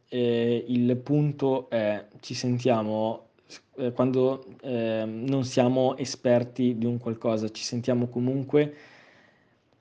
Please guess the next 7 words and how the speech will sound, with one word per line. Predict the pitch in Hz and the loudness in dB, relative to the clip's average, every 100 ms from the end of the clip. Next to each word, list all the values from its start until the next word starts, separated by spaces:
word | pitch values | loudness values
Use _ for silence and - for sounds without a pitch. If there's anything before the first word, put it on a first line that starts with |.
| _ | _
eh, | - 131 123 120 117 117 113 113 113 | 0 2 4 4 2 0 0 -2 -2
capaci | 123 123 131 123 135 | -2 4 4 4 2
di | 120 | 2
avere | 117 117 117 123 123 120 | 4 2 2 2 2 0
una | 139 127 | -6 -2
nostra | 120 113 - 113 113 113 | -2 -4 -4 0 0 0
opinione. | 120 - 113 113 107 107 113 143 - | -4 -4 -2 -2 0 -2 -2 -4 -6